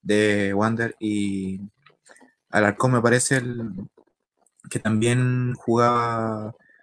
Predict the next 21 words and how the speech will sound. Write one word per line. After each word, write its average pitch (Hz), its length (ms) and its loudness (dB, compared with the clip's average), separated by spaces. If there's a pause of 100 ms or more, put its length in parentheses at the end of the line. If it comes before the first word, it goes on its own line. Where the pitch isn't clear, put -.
(140)
le 110 100 2
dio 110 100 6
esta 127 160 2
velocidad, 117 580 6
este 120 240 -2
brinco 123 320 0
que 120 60 0
en 113 60 2
el 110 60 -2
primer 117 260 -2
tiempo 123 320 -4
se 120 140 -2
demo-, 107 300 -2
se - 100 -10
mostró 120 720 0
en 127 80 -4
su - 120 -4
parte, 135 360 2
pero 123 180 0
que 110 80 -2
no, 110 320 -2